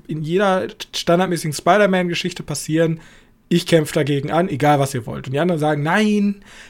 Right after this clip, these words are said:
darfst du nicht, dann geht das Universum kaputt." Aber er sagt, "Nee, ich mach das anders und ich mach das so, wie ich das will." Genau.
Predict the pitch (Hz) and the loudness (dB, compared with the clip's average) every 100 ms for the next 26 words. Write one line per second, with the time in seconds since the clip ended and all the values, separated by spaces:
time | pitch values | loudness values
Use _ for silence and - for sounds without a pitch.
0 | - 156 185 208 - - 202 214 214 - | -8 0 2 2 -4 -2 2 4 2 -2
1 | - - - - 147 160 170 170 156 156 | -10 -14 -16 -8 -4 -2 -2 -2 -2 -2
2 | 156 226 220 175 160 156 - 294 311 - | 0 2 2 2 -2 -2 2 2 2 -6
3 | - _ - - _ _ _ _ _ - | -10 _ -20 -20 _ _ _ _ _ -2
4 | 147 151 151 156 - - 135 170 190 190 | 0 2 2 0 -4 -6 4 6 6 4
5 | - _ - - 165 175 165 151 - 131 | -8 _ -12 -4 -2 0 0 -2 -2 -2
6 | 135 135 - 135 139 127 135 139 127 123 | -2 -4 -6 -4 -4 -4 -6 -4 -4 -4
7 | 113 - - - _ _ - - - _ | -8 -10 -18 -20 _ _ -20 -20 -20 _
8 | _ _ _ _ _ _ _ _ _ _ | _ _ _ _ _ _ _ _ _ _
9 | _ - 139 113 | _ 0 2 0